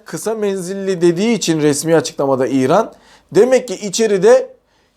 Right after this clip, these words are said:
İran'ın kontrol edemediği sınırlardan içeriye girmiş olan ajanlar mevcut. Ajanlarla birlikte içeriye silah sokulmuş. Bunu da söylemiş oluyor İran aslında.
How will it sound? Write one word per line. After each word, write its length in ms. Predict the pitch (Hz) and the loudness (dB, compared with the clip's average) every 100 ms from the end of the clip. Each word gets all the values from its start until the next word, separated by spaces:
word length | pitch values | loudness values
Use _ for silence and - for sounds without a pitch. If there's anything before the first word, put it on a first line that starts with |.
| _ _ _ - | _ _ _ -8
İran'ın 520 | 202 269 269 254 240 | -2 2 4 2 -2
kontrol 680 | - 185 208 220 226 240 233 | -6 -2 -2 -2 -2 0 0
edemediği 960 | 180 156 214 254 240 160 156 190 - _ _ _ | -2 0 0 2 0 2 2 0 -2 _ _ _
sınırlardan 960 | - - 175 226 233 240 247 233 269 | -10 -6 0 0 2 4 4 4 2
içeriye 460 | 240 190 208 214 220 | 0 -6 -6 -6 -6
girmiş 480 | 180 220 254 254 233 | -6 -8 -6 -6 -2
olan 480 | 214 196 247 277 - _ _ | 0 2 2 2 -4 _ _
ajanlar 580 | 135 131 139 131 117 160 | -8 -6 -6 -8 -6 -8
mevcut. 640 | 185 226 220 196 196 - _ - - - | -4 -4 -4 -6 -10 -20 _ -20 -20 -2
Ajanlarla 800 | 143 147 175 185 220 277 285 302 | 0 4 4 4 4 2 2 -2
birlikte 440 | 302 330 262 220 165 | -2 0 0 -2 -4
içeriye 440 | 170 208 247 262 | -4 -4 0 0
silah 440 | - - 151 226 | -2 -4 2 2
sokulmuş. 800 | 247 269 220 202 170 113 - - _ _ _ _ _ | 4 0 -2 -4 -8 -10 -20 -20 _ _ _ _ _
Bunu 400 | - 120 147 214 | -16 -6 0 4
da 80 | 254 | 4
söylemiş 480 | 247 247 202 170 | 6 6 4 2
oluyor 240 | 165 143 135 | -2 0 0
İran 200 | 131 123 | 0 0
aslında. 500 | 117 - 117 104 | -4 -8 -16 -20